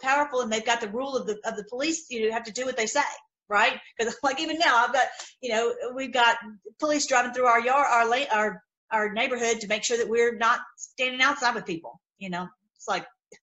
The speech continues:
stop being a tyrant. Okay, so, yeah, so that's, this is what was happening, what is, why the Lord did this. Now, I look back in Daniel nine to the next passage. What happened next? So after that three score and two weeks,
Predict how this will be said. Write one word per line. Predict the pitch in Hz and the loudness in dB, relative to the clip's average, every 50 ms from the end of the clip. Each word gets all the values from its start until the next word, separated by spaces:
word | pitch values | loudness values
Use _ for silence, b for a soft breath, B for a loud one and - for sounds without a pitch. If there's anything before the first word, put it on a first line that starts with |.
| _ _ _ | _ _ _
stop | 240 - - - 240 240 269 254 220 | -20 -8 0 2 4 6 6 4 4
being | 233 226 214 | 0 -2 -2
a | 208 | -4
tyrant. | 208 - 226 247 240 202 151 - - _ B B B B B B B B B B B | -4 -2 0 0 0 0 -2 -6 -12 _ B B B B B B B B B B B
Okay, | 240 220 180 - - - _ _ - | 2 2 2 -2 -8 -16 _ _ -8
so, | - - 277 262 262 254 254 247 240 | -4 2 4 6 6 6 6 4 2
yeah, | 233 208 214 202 190 156 - - | 2 2 2 2 2 2 0 -2
so | - - 208 | -6 -4 0
that's, | 208 220 277 330 - - - - _ _ 190 175 | 2 2 2 2 0 -4 -12 -16 _ _ -10 -2
this | 196 233 277 - | 0 0 2 2
is | 370 381 - - | 0 -2 -2 0
what | 233 233 220 220 220 | 0 0 0 0 0
was | 240 233 226 | -4 -6 -4
happening, | 233 175 185 - 202 202 214 214 214 _ _ _ _ _ _ _ _ _ - | -2 -4 -4 -4 -6 -8 -8 -10 -14 _ _ _ _ _ _ _ _ _ -12
what | 220 208 226 233 233 233 - | -6 -2 -2 -2 -2 -2 0
is, | 226 220 220 214 208 - - - | 0 0 0 0 -2 -6 -10 -12
why | - 202 214 226 254 294 | -8 -4 0 2 2 2
the | 294 277 | 2 0
Lord | 254 220 226 220 214 185 160 | -2 0 0 0 0 0 2
did | 208 208 196 - | 2 2 2 0
this. | - - - - - - | -6 -12 -14 -14 -16 -12
Now, | 202 208 214 208 | -8 -4 -2 -2
I | 208 208 | -2 -2
look | 196 254 285 - | -2 -4 -4 -2
back | 339 330 320 320 - | -2 -2 -2 -2 -6
in | 254 226 214 | -8 -8 -6
Daniel | 185 208 190 190 202 202 214 220 220 | -6 -6 -6 -6 -6 -6 -6 -6 -6
nine | 202 190 196 190 190 190 196 190 | -6 -6 -4 -4 -4 -4 -4 -4
to | 202 208 | -6 -6
the | 185 208 208 | -6 -6 -6
next | 196 196 196 196 214 226 233 - - - - - | -6 -6 -8 -4 -2 -2 -2 -2 -4 -6 -8 -8
passage. | 220 214 196 180 - - - - - - _ _ _ _ - | -8 -8 -8 -8 -8 -12 -14 -14 -16 -18 _ _ _ _ -6
What | 190 190 196 | -6 -4 -2
happened | 226 226 226 - 247 247 247 233 240 | -2 -2 -2 -2 -6 -8 -8 -8 -6
next? | 247 233 196 196 - - - - - - B B B B B B B | -4 -2 -2 -4 -6 -10 -16 -18 -18 -20 B B B B B B B
So | - - 214 - - | -6 -6 -4 -4 -2
after | 185 208 233 - 359 339 | -2 -4 -2 -2 -4 -2
that | 349 294 - - - - | -2 -2 -4 -6 -10 -10
three | 226 240 277 302 | -6 -4 -2 -2
score | 302 - - 311 302 294 | -2 -2 -2 0 0 0
and | 277 277 | 0 -2
two | - 294 294 269 | -4 -4 -4 -4
weeks, | 240 269 294 339 392 403 - - - - - _ | -4 -4 -4 -4 -6 -6 -8 -12 -12 -14 -16 _